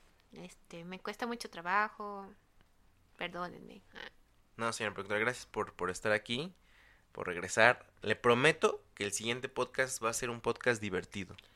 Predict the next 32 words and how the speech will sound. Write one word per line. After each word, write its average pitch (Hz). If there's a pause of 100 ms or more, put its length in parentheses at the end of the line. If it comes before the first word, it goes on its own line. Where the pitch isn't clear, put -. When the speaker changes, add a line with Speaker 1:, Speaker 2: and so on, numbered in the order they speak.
(240)
Speaker 1:
¿Y 220
ya 220
me 233
vas 269
a 277
pagar 240
o 285
todavía 208
no? 208 (400)
Speaker 2:
Todavía 156
no, 107
todavía 143
no 143
Speaker 1:
Ok. 139
Speaker 2:
implementamos, 110
este, -
pues, 90
cuestiones 110
de, 98 (460)
de 101
patroneo 113
y 98
todo 110
eso, -
pero, 104
pues, 113
pronto, 131
pronto, 120
señora 98
Speaker 1:
Ok. -
Speaker 2:
productora. 226
Speaker 1:
Me -